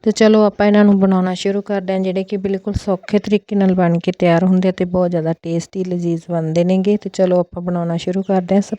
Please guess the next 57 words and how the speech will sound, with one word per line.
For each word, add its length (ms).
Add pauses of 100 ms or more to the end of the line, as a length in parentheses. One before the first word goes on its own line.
ਤੋਂ 120
ਪਹਿਲਾਂ 320
ਕੜਾਹੀ 360
ਦੇ 100
ਵਿੱਚ 260
ਆਪਾਂ 280 (520)
ਇੱਕ 220
ਡੇਢ 260
ਲੀਟਰ 280
ਜਿਹੜਾ 320
ਪਾਣੀ 360
ਹੈਗਾ 220
ਉਹ 120
ਲੈ 180
ਲਿਆ 200
ਗਾ। 180
ਪਾਣੀ 240
ਨੂੰ 180
ਗਰਮ 240
ਹੋਣ 200
ਵਾਸਤੇ 380
ਚੜਾਤਾ। 480 (440)
ਜਦੋਂ 260
ਪਾਣੀ 240
ਗਰਮ 300
ਹੋ 140
ਜਾਏ 100
ਤੇ 120
ਇਹਦੇ 140
ਵਿੱਚ 220
ਆਪਾਂ 220
ਇੱਕ 160
ਚਮਚੇ 360
ਦੇ 120
ਕਰੀਬ 280
ਜਿਹੜਾ 260 (640)
ਕੋਈ 240
ਵੀ 60
ਕਿਸੇ 300
ਵੀ 60
ਤਰ੍ਹਾਂ 220
ਦਾ 100
ਜਿਹੜਾ 200 (120)
ਤੇਲ 240
ਆ 40
ਤੁਸੀਂ 280
ਖਾਂਦੇ 360
ਹੋ 120
ਉਹ 60
ਪਾ 200
ਸਕਦੇ 400
ਹੋ 100
ਜਾਂ 100 (100)
ਘਿਓ 160
ਪਾ 200
ਸਕਦੇ 400
ਹੋਗੇ। 240